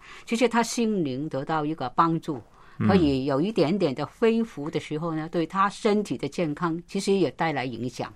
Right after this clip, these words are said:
Speaker 2: 嗯，那么我们，呃，也提到这个辅导哈，
Speaker 1: 嗯。
Speaker 2: 本身有这个导向性的目标。
Speaker 1: 对，对。
Speaker 2: 那么罗老师，你可不可以谈一谈什么叫导向性的目标？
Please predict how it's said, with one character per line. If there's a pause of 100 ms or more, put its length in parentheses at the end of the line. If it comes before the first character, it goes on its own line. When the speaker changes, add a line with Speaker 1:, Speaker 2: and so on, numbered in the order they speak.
Speaker 2:
嗯， (560)
那
么
我
们， (120)
呃，
也
提
到
这
个
辅
导
哈，
Speaker 1:
嗯。
Speaker 2:
本
身 (260)
有
这
个 (200)
导
向
性
的
目
标。
Speaker 1:
对，
对。
Speaker 2:
那
么 (200)
罗
老
师，
你
可
不
可
以
谈
一
谈
什
么
叫 (120)
导
向
性
的
目
标？